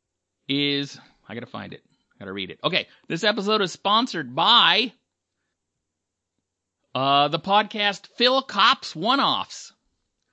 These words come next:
Philip Kopsinski, yeah, you'd go, you'd go by Phil Kopp too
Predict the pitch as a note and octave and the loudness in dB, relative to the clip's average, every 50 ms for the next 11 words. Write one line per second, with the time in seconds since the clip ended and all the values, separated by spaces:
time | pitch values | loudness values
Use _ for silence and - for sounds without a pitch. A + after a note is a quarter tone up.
0 | _ _ _ _ _ _ _ _ _ _ _ _ _ _ _ _ _ - - B3+ | _ _ _ _ _ _ _ _ _ _ _ _ _ _ _ _ _ 2 4 4
1 | D#4 E4+ E4 - - - C4 A3+ - - A#3+ A#3 B3 C4+ - - C3+ C3+ C#3 C#3 | 6 6 4 2 2 -2 -2 -2 -2 -2 -2 0 0 0 -2 -2 -4 -4 -4 -6
2 | - - _ _ _ _ - A#2 B2+ G2+ - - - - - - B2+ C#3 C#3 A#2 | -10 -18 _ _ _ _ -10 -8 -8 -8 -10 -14 -20 -18 -12 -10 -8 -4 -4 -4
3 | G2+ - _ - C3 C#3+ D#3 C#3 D3+ B2+ A#2 A2 G#2+ - - C3+ A#2+ - - C3 | -6 -6 _ -6 -4 -4 -4 -4 -4 -4 -4 -4 -6 -4 -4 -4 -4 -4 -4 -6
4 | B2+ A#2+ - - D3+ C#3+ A#2+ G2+ | -6 -6 -6 -6 -6 -6 -6 -6